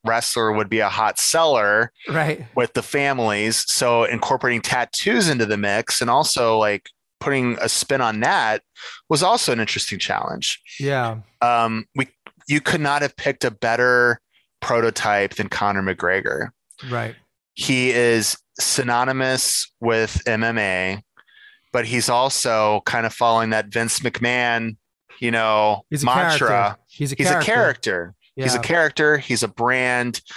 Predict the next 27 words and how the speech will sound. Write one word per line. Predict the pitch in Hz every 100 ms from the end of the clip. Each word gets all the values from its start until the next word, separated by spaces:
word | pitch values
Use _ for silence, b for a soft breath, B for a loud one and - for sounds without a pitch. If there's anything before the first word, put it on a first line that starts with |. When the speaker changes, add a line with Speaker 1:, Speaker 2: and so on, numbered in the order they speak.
| B B - _ - -
Speaker 1:
What | 139
you're | 135 156
seeing | - - 160 151
at | 143
a | 127
press | - 143 139
conference | - 131 120 - 123 113 -
isn't | 135 120 123 110
the |
real | 110 117 156
Conor | 147 131 113 110
McGregor. | 107 107 104 104 104 107
Speaker 2:
It | - B B
Speaker 1:
That's | - 165
Speaker 2:
might | 208 240
Speaker 1:
Conor | 151
Speaker 2:
be. | 190 156 135 - -
I, | 180
Speaker 1:
It | 165
might | 202 226
Speaker 2:
I, | 175 170
Speaker 1:
be. |
I | 165
don't | 185
know. | 170 -
Speaker 2:
I | 208
believe, | 277 269 254 240 185 -